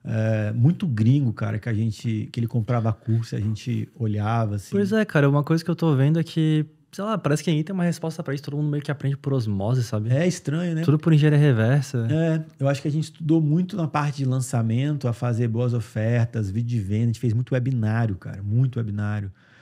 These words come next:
Speaker 1: E a gente colocou os perpétuos pra rodar muito na cabeça de webinário mesmo. Acho que umas estruturas de vídeo de vendas, pegando.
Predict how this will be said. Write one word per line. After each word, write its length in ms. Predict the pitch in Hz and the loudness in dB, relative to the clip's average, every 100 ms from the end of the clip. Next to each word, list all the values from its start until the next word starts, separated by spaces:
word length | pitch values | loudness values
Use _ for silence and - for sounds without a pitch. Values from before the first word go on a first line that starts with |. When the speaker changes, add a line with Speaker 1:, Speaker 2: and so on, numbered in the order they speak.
| - _ | -20 _
Speaker 1:
E 140 | - 107 | -2 0
a 40 | |
gente 140 | 107 - | 0 0
colocou 320 | 113 110 120 | -2 0 -2
os 100 | 110 | -2
perpétuos 440 | 127 107 117 117 | -2 -2 -2 -4
pra 160 | - 120 | -2 0
rodar 340 | 113 117 117 | 2 2 2
muito 260 | 113 131 135 | 2 0 0
na 120 | 135 | -4
cabeça 420 | 143 131 131 123 | -2 0 0 -2
de 80 | 127 | -2
webinário 560 | 135 135 127 110 123 110 | 0 0 0 2 2 2
mesmo. 800 | 101 110 127 110 104 101 101 - - - - | 0 0 2 0 -2 -2 -4 -8 -20 -20 -10
Acho 120 | 175 | -8
que 60 | - | -2
umas 140 | 208 | -2
estruturas 500 | - 214 185 208 190 | 0 -2 -2 2 2
de 60 | 170 | 2
vídeo 160 | 175 165 | 0 0
de 100 | 185 | 0
vendas, 420 | 147 143 165 135 | 2 2 2 0
pegando. 380 | 135 127 143 | 0 0 0